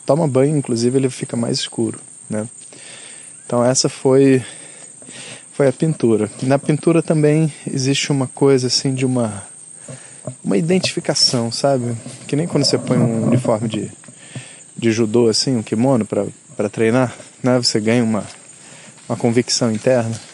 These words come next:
Você se olha no banheiro, você se olha andando sem camisa,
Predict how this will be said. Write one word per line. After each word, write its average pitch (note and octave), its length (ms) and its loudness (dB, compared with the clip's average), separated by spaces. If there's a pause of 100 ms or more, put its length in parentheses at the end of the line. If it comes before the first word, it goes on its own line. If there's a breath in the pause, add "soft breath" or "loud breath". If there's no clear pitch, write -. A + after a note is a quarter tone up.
(520 loud breath)
Você - 160 -6
se - 160 2
olha C3 220 6
no B2 100 4
banheiro, A#2 440 4
você A2+ 280 -4
se - 180 0
olha A2 460 4
andando A#2 360 4
sem A#2 160 2
camisa, A2+ 540 -2